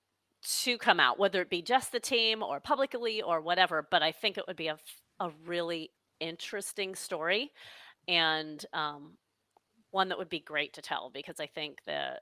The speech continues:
you know, the stereotype is just there so much, and the fact that so many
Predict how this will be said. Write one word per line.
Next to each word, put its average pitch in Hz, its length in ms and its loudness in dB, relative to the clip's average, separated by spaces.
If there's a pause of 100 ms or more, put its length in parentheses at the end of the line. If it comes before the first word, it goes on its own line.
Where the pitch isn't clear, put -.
you 160 120 -12
know, 139 140 -16
the 156 80 -10
stereotype 165 800 0
is 147 120 -10
just - 300 -12
there 147 400 2
so 165 340 -6
much, 156 420 0 (100)
and 151 420 -2 (540)
the 170 60 -2
fact 165 380 2
that 160 180 -4 (1080)
so 175 440 -2
many 165 420 0